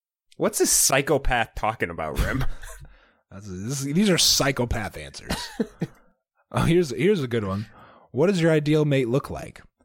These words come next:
Speaker 2: Tall, athletic, soft features,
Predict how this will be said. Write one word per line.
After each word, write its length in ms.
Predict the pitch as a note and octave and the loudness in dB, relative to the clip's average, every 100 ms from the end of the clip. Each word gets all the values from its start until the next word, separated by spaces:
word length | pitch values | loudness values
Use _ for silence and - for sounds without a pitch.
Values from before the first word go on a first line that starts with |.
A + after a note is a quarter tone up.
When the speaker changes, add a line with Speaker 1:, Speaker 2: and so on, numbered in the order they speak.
| _ - | _ -4
Speaker 2:
Tall, 560 | - A#2 A2+ B2 C#3+ C3 - | 0 2 2 2 0 -4 -4
athletic, 720 | G#2 - G#2+ G#2 A2+ A2+ - - _ _ | -4 -2 -2 0 -2 -6 -12 -18 _ _
soft 500 | - - A#2 A#2 - | -6 -2 0 0 -2
features, 800 | - G#2+ G#2 - F#2 F#2 - - | -6 -6 -4 -4 -4 -4 -8 -12